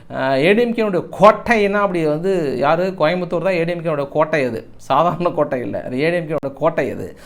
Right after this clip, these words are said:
அந்த கோட்டையில் நீங்க வெறும் பதினெட்டு பர்சன்ட், டி எம் கே வந்து செக-, செகண்ட் பிளேஸ், என்ன பாஸ் இதெல்லாம் அப்படின்னு அவரு ஒரு பக்கம், ஆ, டென்ஷன் ஆயிருக்கிறாரு. அது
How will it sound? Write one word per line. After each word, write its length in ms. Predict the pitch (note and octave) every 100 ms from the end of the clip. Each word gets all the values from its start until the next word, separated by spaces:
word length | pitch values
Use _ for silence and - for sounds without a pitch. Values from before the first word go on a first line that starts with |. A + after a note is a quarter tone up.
| - -
அந்த 260 | D#3 G3+
கோட்டையில் 360 | F#3+ G#3 A#3+ A#3
நீங்க 140 | G#3+
வெறும் 140 | F#3+ G#3+
பதினெட்டு 380 | - G3+ F#3+ F3+
பர்சன்ட், 460 | F3 E3+ E3 A#3
டி 120 | B3+
எம் 200 | G3+ G3+
கே 120 | G3 F3+
வந்து 340 | D#3 D#3+ E3+
செக-, 600 | E3 C#3+ D#3 C#3 C3+ C3+ C3+
செகண்ட் 240 | C#3+ F3
பிளேஸ், 260 | E3 D3 C#3+ - - C3+ -
என்ன 340 | C3 E3 A#3+ B3+
பாஸ் 320 | A#3 C4 G#3+
இதெல்லாம் 500 | F3+ E3 E3+ E3 D3
அப்படின்னு 100 | G3
அவரு 360 | B3+ G#3 A3
ஒரு 160 | G3 D#3+
பக்கம், 420 | C#3+ C3+ D#3 B2 - - -
ஆ, 160 | C3+ C#3+
டென்ஷன் 400 | C#3 C#4 E3 D#3+
ஆயிருக்கிறாரு. 500 | B2+ A2 - E2
அது 20 | -